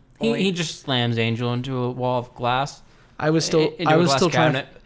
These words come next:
Speaker 2: I was still trying to find Karen Reichler in Los
Speaker 1: No.
Speaker 2: Angeles.
Speaker 1: It's just, this fight is choreographed well. And the thing he's fighting is pretty strong, but none of these blows are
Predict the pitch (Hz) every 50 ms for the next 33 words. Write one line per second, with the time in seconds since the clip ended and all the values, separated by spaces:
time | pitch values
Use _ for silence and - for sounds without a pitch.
0 | - - - - - 147 175 175 165 - 175 - - 160 156 147 139 - 147 147
1 | 147 143 143 - - - 160 156 147 139 139 147 143 147 143 - 151 139 131 127
2 | - - 143 147 147 135 131 127 - 139 135 - 160 143 131 123 123 - - -
3 | - - - - - - - - 196 185 185 - 220 208 190 - - - - -
4 | - - - _ - - - 156 156 185 170 - - 208 - 147 120 113 - -
5 | - - - - - 202 208 196 170 147 156 143 127 - - 147 147 131 113 98
6 | 92 127 - _ _ _ - - - - 226 226 220 302 - - - - - -
7 | - - 185 175 160 160 180 175 165 - 214 196 170 151 143 143 160 156 151 135
8 | 131 127 - - - 185 156 127 120 - - 190 175 147 131 123 123 120 120 120
9 | - - - _ - - - _ _ - - - - 151 170 214 247 240 208 170
10 | 151 147 131 123 120 - - 131 147 156 151 143 131 123 117 117 113 127 135 -